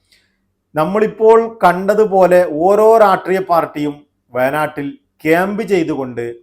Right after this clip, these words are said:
ഭക്ഷ-, ഭക്ഷണ ശേഖരണവും അതുപോലെ വസ്ത്രശേഖരണവും ഒക്കെ നടത്തി ഈ ദുരിതാശ്വാസ ക്യാമ്പിലേക്ക് ആവശ്യമായ സാധനങ്ങൾ കൊടുത്തുകൊണ്ടിരിക്കുകയാണ്. ഇതൊന്നും മതിയാവാത്ത ഒരവസ്ഥയാണ് ഇപ്പോഴും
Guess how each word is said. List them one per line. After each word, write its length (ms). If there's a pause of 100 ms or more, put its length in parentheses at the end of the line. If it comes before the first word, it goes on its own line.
(360)
ഭക്ഷ-, 440
ഭക്ഷണ 380
ശേഖരണവും 600 (140)
അതുപോലെ 420 (460)
വസ്ത്രശേഖരണവും 840
ഒക്കെ 160
നടത്തി 360 (460)
ഈ 120 (540)
ദുരിതാശ്വാസ 800
ക്യാമ്പിലേക്ക് 600 (100)
ആവശ്യമായ 720 (360)
സാധനങ്ങൾ 640 (480)
കൊടുത്തുകൊണ്ടിരിക്കുകയാണ്. 1040 (500)
ഇതൊന്നും 520 (360)
മതിയാവാത്ത 880
ഒരവസ്ഥയാണ് 720 (480)
ഇപ്പോഴും 640